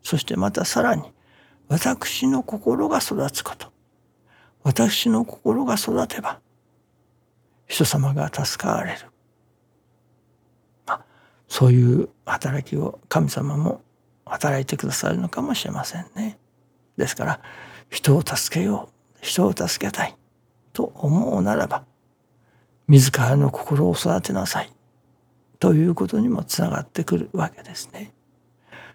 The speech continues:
そこが確信できると、いよいよ自らの心に取り組むことが、まあ、なんと言いましょうか、楽しみにもなってくるのでは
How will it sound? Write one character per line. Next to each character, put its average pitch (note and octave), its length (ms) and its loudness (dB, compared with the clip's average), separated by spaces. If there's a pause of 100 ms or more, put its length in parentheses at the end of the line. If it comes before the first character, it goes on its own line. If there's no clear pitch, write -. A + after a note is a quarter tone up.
(140)
そ - 180 -2
こ A3+ 140 -2
が A3+ 160 0
確 G3+ 240 -2
信 A3 340 -2
で A3 120 2
き A3 140 0
る - 120 -6
と、 - 120 -10 (960)
い D#3 100 4
よ D3+ 120 6
い D#3 100 0
よ D#3+ 220 -8 (240)
自 C#3+ 280 6
ら D3+ 160 -2
の D#3+ 160 0
心 E3+ 360 -2
に F#3 200 2
取 D3 200 2
り D#3+ 40 0
組 - 200 0
む - 60 -2
こ - 120 -6
と - 100 -10
が、 D#3+ 200 -6 (2500)
ま B2+ 300 0
あ、 D3 40 0
な B2 140 0
ん A#2+ 60 -2
と - 100 -12
言 - 60 -14
い - 20 -2
ま D#3 140 -4
し - 120 -4
ょ D#3+ 100 -4
う G#3 40 -6
か、 - 340 -8 (480)
楽 C3+ 240 4
し D#3 160 0
み D3 160 0
に F3+ 120 4
も G3+ 240 0 (360)
な B2+ 120 4
っ - 60 -4
て - 140 -8
く - 120 -4
る C#3 80 2
の D3 120 2
で F2 120 0
は F2+ 160 -2